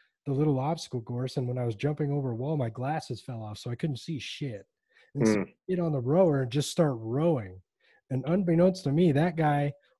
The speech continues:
Speaker 1: only rode, like, twenty-five calories. So I'm, like,
Speaker 2: <laughs>
Speaker 1: sprinting seventy-five calories and thought I was gonna die for, like, the next <laughs> five hours. You know what I mean? So that, like,
Speaker 2: Yeah.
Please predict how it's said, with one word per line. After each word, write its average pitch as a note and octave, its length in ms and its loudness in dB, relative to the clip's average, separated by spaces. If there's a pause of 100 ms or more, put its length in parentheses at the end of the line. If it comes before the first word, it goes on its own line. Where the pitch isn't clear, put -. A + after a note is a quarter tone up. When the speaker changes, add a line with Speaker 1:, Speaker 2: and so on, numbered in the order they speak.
Speaker 1:
only D#3+ 280 2
rode, D#3+ 280 4
like, B2+ 200 -2
twenty-five D3 600 -4
calories. C#3+ 520 -2
So C#3 140 -6
I'm, D#3+ 120 -2
like, D3 120 0
Speaker 2:
<laughs> D3+ 520 4
Speaker 1:
sprinting B2+ 440 4 (720)
seventy-five F#3+ 920 2
calories C#3+ 800 0
and D3+ 240 2 (120)
thought F3 240 4
I F3+ 80 6
was D#3+ 180 8
gonna C#3 300 6 (360)
die C3 640 0 (320)
for, F3+ 100 4
like, E3 300 4
the D#3+ 100 4
next D#3+ 460 4
<laughs> - 40 -20
five D#3+ 340 4
hours. D3 560 0
You C3+ 100 -4
know C3+ 100 0
what D3+ 120 0
I C3+ 80 -2
mean? D#3+ 280 2
So D#3+ 180 2
that, D#3 280 2
like, D3 140 2
Speaker 2:
Yeah. G#2 180 4